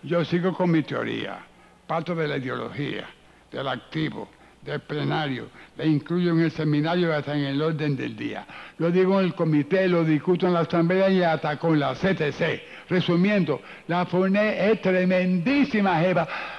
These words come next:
Protesto de tanta insidia. Recurre a la presidencia. Cuestión de orden, clemencia. Declaro a Radio Envolvencia que lo de ella es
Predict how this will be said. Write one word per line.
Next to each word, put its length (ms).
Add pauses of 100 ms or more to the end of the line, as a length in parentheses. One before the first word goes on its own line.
(100)
Protesto 580
de 140
tanta 340
insidia. 800 (240)
Recurre 500
a 40
la 140
presidencia. 800 (360)
Cuestión 440
de 160
orden, 400
clemencia. 760 (280)
Declaro 600
a 60
Radio 260
Envolvencia 720
que 80
lo 140
de 200
ella 320
es 220